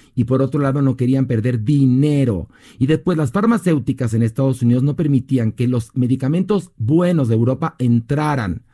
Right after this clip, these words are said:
que eso lo pueden ver en la película Dallas Buyers Club, ahí te lo están contando. Porque Un Corazón Normal ocurre del ochenta y uno al ochenta y cuatro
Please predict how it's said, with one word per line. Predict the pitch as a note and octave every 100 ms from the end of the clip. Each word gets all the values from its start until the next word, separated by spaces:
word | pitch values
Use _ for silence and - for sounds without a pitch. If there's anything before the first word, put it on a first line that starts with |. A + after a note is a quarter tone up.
| _ - - -
que | E3+
eso | G#3
lo | G#3 D#3
pueden | E3 E3+ F#3
ver | E3+ E3
en | E3+
la | A#2
película | C#3+ C#3+ D#3
Dallas | B2 C#3+ D3+ D#3 C#3
Buyers | A2 C3 C3+ C3+ -
Club, | D3 D3 -
ahí | A#2+ C3+
te | E3
lo |
están | B2+ C3+
contando. | B2+ C#3 D#3 D#3+ B2+ - _ _ _ _
Porque | A#2 A2+
Un | E3+
Corazón | G3 E3+ E3
Normal | E3 D#3+ D#3+
ocurre | D3+ D#3 D3
del | C3
ochenta | A#2+ C3 B2
y | C#3+
uno | G3
al | F#3+
ochenta | C3 A2 A2+
y | A2
cuatro | A2+ G2+ F2+